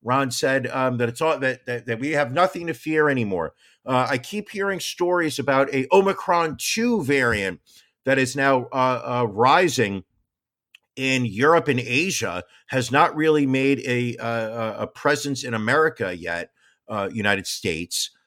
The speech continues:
Um, I was once told that it was very arrogant of America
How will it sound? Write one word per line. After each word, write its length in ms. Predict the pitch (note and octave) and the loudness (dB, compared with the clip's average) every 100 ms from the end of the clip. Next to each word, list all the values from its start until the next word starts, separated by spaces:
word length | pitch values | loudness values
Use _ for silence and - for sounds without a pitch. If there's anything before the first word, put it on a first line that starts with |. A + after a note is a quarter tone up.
| _ - | _ -4
Um, 500 | A#2 A2+ A2+ A2 G#2+ _ _ _ - | -2 0 0 -2 -6 _ _ _ -4
I 80 | D3+ | 0
was 220 | G#3 F3 | 0 2
once 260 | A3+ A#3 - | 2 2 -2
told 300 | F#3 F3+ D#3 | 0 0 2
that 120 | A#2+ | 2
it 40 | |
was 120 | A2+ | 0
very 260 | G2+ B2 A#2+ | 2 0 0
arrogant 560 | A#2 A#2+ C3 B2 G2+ F#2 - | 2 4 4 0 -4 -8 -8
of 240 | G#2 G#2 D#2+ | -6 -4 -6
America 720 | G2 G2 A2+ A#2+ A#2+ F#2 E2 | -8 -2 2 2 0 -4 -6